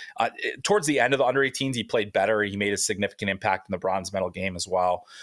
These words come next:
um, which was, was helpful. But that, that's a guy where it's just like, you know, it's,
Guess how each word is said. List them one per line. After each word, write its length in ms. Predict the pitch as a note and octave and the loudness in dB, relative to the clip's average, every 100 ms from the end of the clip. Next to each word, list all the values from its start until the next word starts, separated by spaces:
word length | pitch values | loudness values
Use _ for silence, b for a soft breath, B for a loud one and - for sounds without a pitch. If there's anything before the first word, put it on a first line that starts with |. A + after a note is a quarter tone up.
| B - | B -2
um, 280 | F#2+ F2+ F2+ | 0 0 -2
which 200 | F#2 - | -4 -2
was, 240 | G2 - | -4 -2
was 160 | G2+ - | -2 0
helpful. 460 | G2 G2 - G#2+ | 0 0 0 0
But 180 | F#2 F#2+ - | 0 -4 -2
that, 140 | G#2 - | -2 0
that's 220 | A#2 - | 0 2
a 80 | G#2+ | 2
guy 260 | G#2 G2+ | 4 2
where 220 | G2 F#2+ | 2 0
it's 100 | F#2 | 0
just 180 | - - | -2 0
like, 240 | G2 F2+ - | 0 -2 -4
you 80 | |
know, 180 | F#2 F2 | -2 -2
it's, 120 | F2 | -2